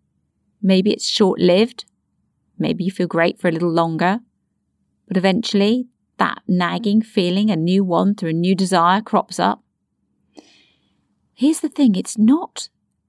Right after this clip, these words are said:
the object that makes us feel good. It's the lack, the absence of that want.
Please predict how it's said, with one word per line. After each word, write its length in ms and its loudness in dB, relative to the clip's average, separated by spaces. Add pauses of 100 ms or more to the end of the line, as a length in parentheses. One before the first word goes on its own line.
the 140 0
object 800 -4 (960)
that 200 0
makes 300 0
us 120 -4
feel 280 0
good. 340 -2 (880)
It's 300 0
the 160 -6
lack, 680 -4 (600)
the 260 -2
absence 760 -4 (140)
of 420 4
that 380 -6
want. 540 -6